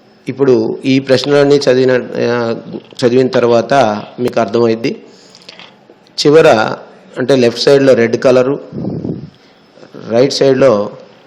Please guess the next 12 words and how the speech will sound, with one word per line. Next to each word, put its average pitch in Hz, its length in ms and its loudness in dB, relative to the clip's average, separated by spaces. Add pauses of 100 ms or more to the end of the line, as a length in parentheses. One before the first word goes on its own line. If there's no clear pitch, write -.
(880)
డార్క్ 123 340 0
బ్లూ 127 200 2
కలరు. 123 420 0 (420)
కాబట్టి 120 540 -2 (140)
ఈ 120 160 0
options-లో 123 600 -2 (520)
రెడ్ 120 300 0
and 123 200 2
బ్లూ 120 220 0
అనేది 117 440 -2 (680)
ఆన్సర్ 113 300 -4
అవుతుందన్నమాట. 98 580 -8